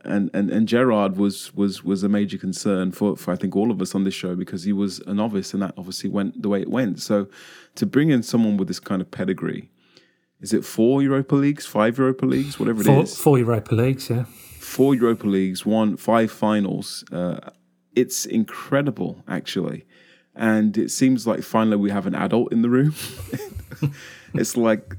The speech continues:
Speaker 1: Smith was learning on the job as a Premier League manager. Obviously, we love Dean Smith.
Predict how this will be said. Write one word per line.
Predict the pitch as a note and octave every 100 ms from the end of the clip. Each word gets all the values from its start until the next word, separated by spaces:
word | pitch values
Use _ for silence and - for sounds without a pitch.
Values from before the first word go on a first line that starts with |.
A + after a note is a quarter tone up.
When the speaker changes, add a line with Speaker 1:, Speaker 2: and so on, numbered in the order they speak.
| -
Speaker 1:
Smith | G#2 - - C3+ C3+ C3 -
was | A2+ G2+
learning | A#2+ A2+ A2
on | G#2
the | F#2+
job | - G2+ F2+ F2+
as | F#2+
a | F#2+
Premier | - G2+ F#2+
League | F#2 F2+
manager. | F2+ F2+ F2+ F#2
Obviously, | - A3+ - G2 F2+ - _
we | - G2+
love | F#2+ D#2+
Dean | F2 -
Smith. | - G2+